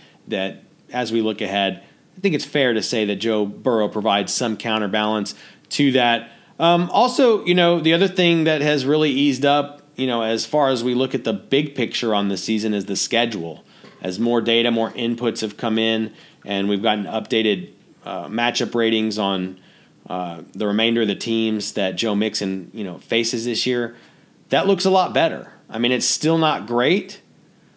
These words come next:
um, but the schedule has eased up kind of on the long run, on the big picture for Joe Mixon. That makes you feel a little bit better. However,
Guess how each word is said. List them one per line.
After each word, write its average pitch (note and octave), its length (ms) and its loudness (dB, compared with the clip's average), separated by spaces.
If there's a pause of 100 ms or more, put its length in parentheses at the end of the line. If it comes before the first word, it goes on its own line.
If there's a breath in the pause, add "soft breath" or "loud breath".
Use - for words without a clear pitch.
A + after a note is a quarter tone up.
(120)
um, A#2 500 0
but B2 380 -2
the C3 120 -4
schedule E3+ 320 0
has D3 300 0
eased C3 360 0
up A2 380 -2 (260)
kind A#2+ 180 -4
of G2+ 220 -2 (720)
on C3+ 180 2
the A#2 60 0
long G#2 300 0
run, G2+ 220 -2
on A2+ 200 -4
the G#2+ 60 -2
big F#2+ 220 -2
picture G#2 280 -6
for F#2+ 140 -8
Joe G2 200 -6
Mixon. G2 300 -6
That A2 140 -4
makes A#2 180 -6
you G#2+ 60 -6
feel A2+ 160 -4
a - 20 -2
little G#2+ 200 -4
bit G2 180 -8
better. G#2 300 -2
However, C#3+ 640 2